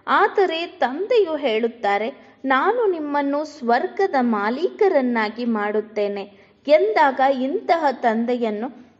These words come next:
ಎಷ್ಟೊಂದು ನೆನಪು ಮಾಡಬೇಕು. ಮಾಯೆಯು ನಿಮ್ಮ ಯೋಗವನ್ನು ಕತ್ತರಿಸಲು ತುಂಬಾ ಪ್ರಯತ್ನ ಪಡುತ್ತದೆ. ಆದರೆ ನೀವು ಸಾಹಸವಂತರಾಗಿ ಇರಬೇಕಾಗಿದೆ.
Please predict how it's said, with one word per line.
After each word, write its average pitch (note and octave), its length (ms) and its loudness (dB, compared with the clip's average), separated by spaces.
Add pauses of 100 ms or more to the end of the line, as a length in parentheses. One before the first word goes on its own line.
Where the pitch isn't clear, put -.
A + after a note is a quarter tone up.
(120)
ಎಷ್ಟೊಂದು B3+ 680 2
ನೆನಪು B3+ 440 -2
ಮಾಡಬೇಕು. G#3+ 840 -2 (600)
ಮಾಯೆಯು D#4+ 1120 0
ನಿಮ್ಮ C#4 340 0
ಯೋಗವನ್ನು B3 960 2 (400)
ಕತ್ತರಿಸಲು C#4+ 920 0
ತುಂಬಾ B3+ 640 0
ಪ್ರಯತ್ನ A#3+ 640 -4 (120)
ಪಡುತ್ತದೆ. G3+ 760 -2 (240)
ಆದರೆ G4 540 2
ನೀವು B3+ 600 -4
ಸಾಹಸವಂತರಾಗಿ C#4 1600 2
ಇರಬೇಕಾಗಿದೆ. G#3+ 1200 0